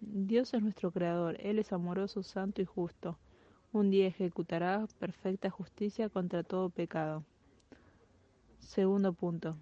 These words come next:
Las personas fueron hechas a la imagen de Dios. Son criaturas maravillosas y asombrosas con dignidad, honor y valor. Pero por nuestra voluntad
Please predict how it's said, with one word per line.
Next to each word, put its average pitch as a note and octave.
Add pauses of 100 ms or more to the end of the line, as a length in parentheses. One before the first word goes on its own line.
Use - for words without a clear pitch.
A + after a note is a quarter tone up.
(100)
Las F#3
personas A#3+
fueron G#3
hechas F#3+
a F3
la E3+
imagen F3
de F3
Dios. G3+
Son F3
criaturas F3
maravillosas F3
y F3+
asombrosas G3+
con F3+
dignidad, E3+
honor E3
y E3 (100)
valor. F3 (1500)
Pero A#3 (220)
por F#3+
nuestra F3+
voluntad F#3+